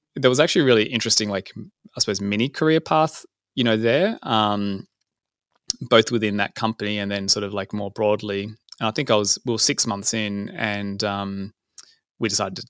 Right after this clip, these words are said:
like, throw it all in and go live with my grandparents in Denmark and Europe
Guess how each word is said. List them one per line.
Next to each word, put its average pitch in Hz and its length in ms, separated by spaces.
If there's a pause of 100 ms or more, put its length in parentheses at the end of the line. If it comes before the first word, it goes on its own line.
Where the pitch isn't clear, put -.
like, 101 220
throw 104 240
it 101 80
all 101 160
in 104 480
and 98 640 (120)
go 107 100
live 101 160
with 104 60
my 98 120
grandparents 101 640
in 101 420
Denmark 104 360
and 104 100
Europe 107 280